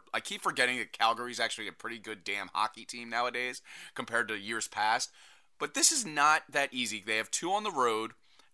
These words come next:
and then they have Calgary at, at home on Saturday. And it's their first true afternoon game on Saturday against Calgary. Obviously, we watched the game on the home opener at two o'clock, uh, against Chicago,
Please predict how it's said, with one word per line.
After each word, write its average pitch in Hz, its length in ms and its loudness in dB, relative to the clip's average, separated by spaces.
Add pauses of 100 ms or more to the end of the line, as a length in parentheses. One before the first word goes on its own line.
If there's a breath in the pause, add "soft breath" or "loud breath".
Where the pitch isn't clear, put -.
and 113 100 -4
then 143 80 -2
they 143 80 2
have 131 160 2
Calgary 127 500 4
at, 107 160 -4
at 107 300 -6
home 123 320 -2
on 104 140 2
Saturday. 110 580 4 (320 soft breath)
And 165 140 8
it's 175 160 2
their 180 120 2
first 202 460 -2
true 175 380 -2
afternoon 131 560 2
game 101 200 -4
on 95 120 -2
Saturday 104 500 0
against 90 260 -6
Calgary. 87 460 -2 (240 soft breath)
Obviously, 135 680 4 (100)
we 123 140 -4
watched 117 340 2
the 113 60 -14
game 104 560 -6
on 101 160 -2
the - 60 -4
home 123 200 -2
opener 120 480 0 (380 loud breath)
at 110 160 -4
two 139 220 -2
o'clock, 117 540 2 (200)
uh, 101 400 4
against 101 240 -6
Chicago, 127 600 2